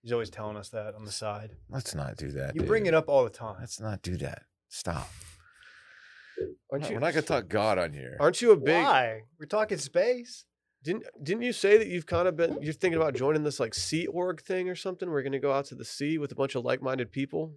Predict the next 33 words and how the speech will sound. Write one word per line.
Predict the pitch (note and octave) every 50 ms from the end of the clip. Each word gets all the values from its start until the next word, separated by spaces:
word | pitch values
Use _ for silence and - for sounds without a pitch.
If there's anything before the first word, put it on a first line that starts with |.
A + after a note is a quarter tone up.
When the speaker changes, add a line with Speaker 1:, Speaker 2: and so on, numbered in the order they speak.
| - _ -
Speaker 2:
Do | F#2+
you | F2+
not | F2 F2 F2 E2
wanna | E2+ D#2+ D#2 D2
do | D2 E2 F#2+
that? | C3+ D3+ - - - _ _ _ _ _ _ _ _ _ _ _ _ _ _ -
Doesn't | F#2 G2 G#2+
it | G#2 -
sound | - G2+ F#2 D#2
dope? | C2 D#2 E2+ C3+ D#3+ - _ _ _ _
Speaker 3:
What? | - B2 A#2+ C#3+ A3+ B3 - -
Speaker 1:
Wait, | D#3 C#3+
what | B2+ A2 A#2 C3 D3+
is | F#3 G3 B3+
it? | D4 - _ _ _ _ _ _ _ -
Speaker 3:
What, | - -
the | - G#3
Sea | - - F#3 G3 A3+
Org? | B3+ E4 F4+ F4 D4 - _ _ _ _ _ _ _ _ _ _ _ _ _ _ _ _ _ _ _ _ _ _ _ _ _ _ -
Speaker 2:
They | - F#2+
used | - G2
to | G2
call | - G2 F2+
Dave's | D#2+ D2 F#2 F#2 F#2+ D#2+ C2+ - - - - -
dorm | - F#2 F2+ G2+ F#2+ F2
room | D#2+ D#2
the | D2+ C#2+
Sea | - - - D#2+ D#2
Org | D#2 D#2 D#2 D#2 D#2 C2+ A#1+
back | D#2+ D#2 D#2 - D#2+
in | D2
the | D2
day. | C#2 D2 E2+ F2 D#2+ D#2 D#2+